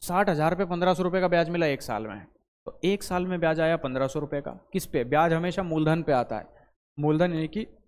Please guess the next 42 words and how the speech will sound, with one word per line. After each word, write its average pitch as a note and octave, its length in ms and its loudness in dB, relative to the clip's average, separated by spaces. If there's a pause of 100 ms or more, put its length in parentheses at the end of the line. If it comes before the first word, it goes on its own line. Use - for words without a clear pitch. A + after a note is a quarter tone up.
(640)
साठ D#3 220 2
हजार C3+ 260 2
पे। C3+ 140 -4
तो - 1000 -14
ये E3+ 200 2
ब्याज D#3+ 260 2
आपका D#3+ 260 -2
कितना D#3 300 -4
परसेंट C#3+ 440 -6
है? F3+ 80 -4 (1080)
सौ G#3+ 100 6
रुपये G3+ 180 2
पे F#3+ 120 2
एक F3+ 100 -2
साल F3+ 200 2
में F3+ 80 0
आने E3+ 120 -2
वाला E3 180 2
ब्याज D3+ 220 2
ही E3+ 80 -2
ब्याज C3+ 240 0
की D3 100 -6
दर C#3 160 2
कहलाएगी। C3+ 420 -2
Rate C#3+ 200 0
of, C#3+ 180 0 (580)
rate C#3+ 240 -2
of D#3+ 160 -2
interest E3 340 -6
कितना E3 280 -6
आ E3 40 -4
जाएगा? E3 260 -2 (720)
मैंने D#3+ 140 0
कहा A3 120 0
ये A3 120 2
चार F#3+ 320 6
ज़ीरो E3 240 2
से D#3 140 -4
चार C#3 300 0
ज़ीरो C3+ 200 -4
कट A#2 160 -4
जाएंगे, A2 360 -8